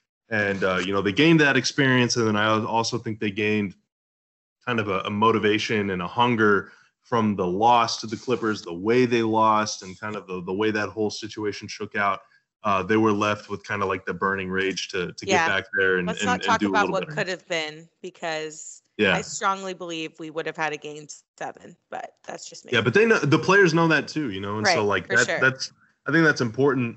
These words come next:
Speaker 1: I mean
Speaker 2: Hungry is just, like, s-, uh, one way to describe it, for sure.
Speaker 1: Yeah, I mean, I would have obviously rather them won the series than,
Speaker 2: Right,
Speaker 1: uh,
Speaker 2: right, right, right.
Speaker 1: you know, than, than, than be able to say, "Well, if," but I
Speaker 2: Right.
Speaker 1: think the,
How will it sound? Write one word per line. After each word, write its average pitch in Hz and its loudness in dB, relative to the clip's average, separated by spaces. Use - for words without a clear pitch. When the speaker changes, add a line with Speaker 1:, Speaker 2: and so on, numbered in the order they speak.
Speaker 1:
I - 2
mean 131 2
Speaker 2:
Hungry 196 2
is 185 -2
just, - -8
like, 170 -8
s-, - -12
uh, 175 -2
one 170 -6
way 160 -2
to 156 -8
describe 151 -8
it, - -12
for 175 -12
sure. - -18
Speaker 1:
Yeah, 110 2
I 123 -4
mean, 135 2
I 135 4
would 147 4
have 123 2
obviously 117 0
rather 101 2
them 92 -6
won 101 -4
the 101 -6
series 113 -4
than, 107 2
Speaker 2:
Right, 95 2
Speaker 1:
uh, 92 0
Speaker 2:
right, 87 0
right, 76 -12
right. - -20
Speaker 1:
you 120 -8
know, 95 0
than, 98 -4
than, 101 0
than 110 -4
be 107 2
able 104 2
to 104 0
say, 104 2
"Well, 104 4
if," 127 2
but 143 4
I 180 2
Speaker 2:
Right. 110 -2
Speaker 1:
think 156 -2
the, 110 -2